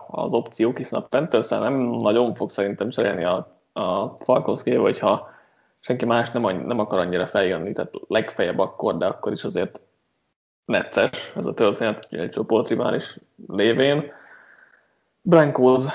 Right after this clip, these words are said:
ugye Patriknál, ezt majd, majd talán még beszélünk rá az adásban, hogy, ö, hogy, hogy a, nálam a Broncos lenne itt a top favorit erre a pikre, mert a Panthersnek is, vagy a, a Falconsnak is tetszene, úgyhogy csak egy per kilencig kellene mennie.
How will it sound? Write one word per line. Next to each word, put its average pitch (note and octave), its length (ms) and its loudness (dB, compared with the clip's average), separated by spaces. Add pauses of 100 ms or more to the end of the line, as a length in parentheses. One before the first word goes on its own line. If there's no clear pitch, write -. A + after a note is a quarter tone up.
(140)
ugye C3 160 -2
Patriknál, A2+ 1080 -2 (100)
ezt F#2+ 180 -10
majd, A2+ 240 2 (120)
majd A2 260 -2
talán A2 220 0
még A2 120 -2
beszélünk A2+ 320 -4
rá A2 80 2
az G#2+ 100 2
adásban, A2+ 480 0
hogy, A2+ 220 0
ö, A2 240 2 (720)
hogy, - 240 -6
hogy A#2 180 -2
a, A2 160 0 (400)
nálam C3 340 2
a B2+ 60 6
Broncos C#3 360 2
lenne G#2 240 -6
itt - 180 -8
a - 280 -8
top - 180 -2
favorit A2+ 440 -2
erre D#2+ 160 0
a G2 80 -2
pikre, G#2 300 -2
mert G2 260 -4
a G2+ 100 -2
Panthersnek - 560 -4
is, D#3 120 0
vagy - 140 -2
a, - 340 0
a - 200 -4
Falconsnak D3+ 460 0
is D3+ 100 -4
tetszene, C#3+ 380 2
úgyhogy C#3 220 -2
csak - 160 -4
egy B2+ 120 0
per C3+ 160 0
kilencig C#3+ 420 2
kellene C#3+ 360 2
mennie. C#3 500 -2